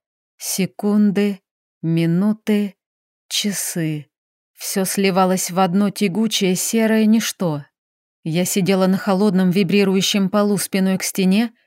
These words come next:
и пыталась дышать ровно. Странно, но тошнота и дрожь отступили. Голова больше не гудела.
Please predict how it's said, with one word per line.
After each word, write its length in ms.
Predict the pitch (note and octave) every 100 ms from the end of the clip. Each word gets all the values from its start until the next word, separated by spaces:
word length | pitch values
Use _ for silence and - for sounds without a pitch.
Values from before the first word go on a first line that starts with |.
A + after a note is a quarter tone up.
| _ -
и 140 | E3
пыталась 500 | F#3 F3+ G#3+ A3+ F#3+
дышать 420 | F3+ A3 A3+ A3
ровно. 460 | A#3 G#3+ E3 D3+ D3+ _ _ _ _
Странно, 560 | - - G3 A3 G#3+
но 120 | F3+ G3
тошнота 560 | G#3 G#3+ G3+ G#3 G3
и 20 |
дрожь 320 | E3 F#3+ A3 A#3+
отступили. 800 | A3+ - B3 C4 A#3+ E3+ D#3 _ _ _ _ -
Голова 440 | E3 F#3 F#3+ A#3+
больше 360 | F3+ F3 - F3+
не 100 | E3
гудела. 540 | E3 D#3+ F#3+ A3